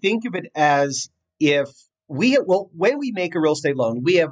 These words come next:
all the same protections, all the same security interest claims that Wells Fargo or Bank of America or, or Chase would have if they made a loan. So for everybody out there who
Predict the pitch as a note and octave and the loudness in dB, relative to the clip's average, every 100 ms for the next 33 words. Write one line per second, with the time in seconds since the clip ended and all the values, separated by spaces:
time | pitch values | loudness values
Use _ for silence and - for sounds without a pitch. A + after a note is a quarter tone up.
0 | - - D#3 G#3 A3+ A#3+ - D#3+ D3 D3 | -6 0 2 2 -2 -6 -2 0 0 -2
1 | C3+ D3 B2+ C3+ C3 - C3+ C3+ - C3 | -4 -10 -4 -4 -2 -2 -2 -2 -4 0
2 | C#3+ E3+ D#3 D#3+ D3 C#3 B2+ - - D3 | 0 0 -4 -4 -4 -6 -10 -8 -4 -2
3 | D3+ C#3+ - D#3 D3 - B2+ - - B2+ | -2 -4 -2 -2 -2 -4 -8 -8 0 2
4 | A2+ A2+ A#2+ - - _ - D#3 - _ | 2 -2 -6 -14 -20 _ 0 0 -2 _
5 | D#3 C#3+ D#3+ - E3+ E3+ D#3 C#3 B2+ D3+ | 0 0 0 -2 0 2 2 -2 0 0
6 | D#3 C#3 C3+ C#3+ D3 - C3+ A#2+ A2 B2+ | -2 0 2 4 2 2 2 2 2 2
7 | B2 A#2 A2 C3+ A#2+ A#2+ D#3 E3 E3 C#3+ | 4 2 -2 -4 -4 -2 -2 -2 -4 -6
8 | A2 A#2 A2 A2 A2 _ - _ D3 A#2 | -2 0 2 0 -2 _ -20 _ -6 0
9 | E3 F#3 D#3+ B2 G2+ G2 - D3 C3+ D3 | 0 2 0 0 -2 -6 -2 -2 2 0
10 | D3+ D#3 D3+ C#3+ C3+ C3 C3+ B2+ B2 B2 | 2 0 2 2 2 0 2 0 0 -4
11 | A#2+ | -4